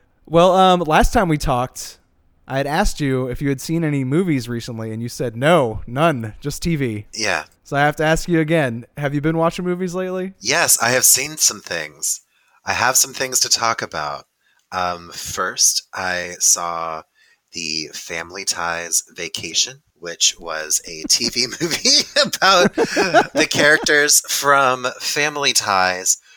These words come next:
Speaker 2: going on a European vacation.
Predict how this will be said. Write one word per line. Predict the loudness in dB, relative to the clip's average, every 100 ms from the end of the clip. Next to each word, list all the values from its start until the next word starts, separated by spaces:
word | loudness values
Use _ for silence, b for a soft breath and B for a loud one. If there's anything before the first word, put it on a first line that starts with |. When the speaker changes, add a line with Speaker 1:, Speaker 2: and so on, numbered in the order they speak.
| b _
Speaker 2:
going | -2 0 0 -4 -6
on | -2 0 -2 -4 -6
a | -4 -4 -4 -8 -8
European | -6 -6 -6 -8 -8 -8 -12
vacation. | -10 -8 -10 -4 -4 -4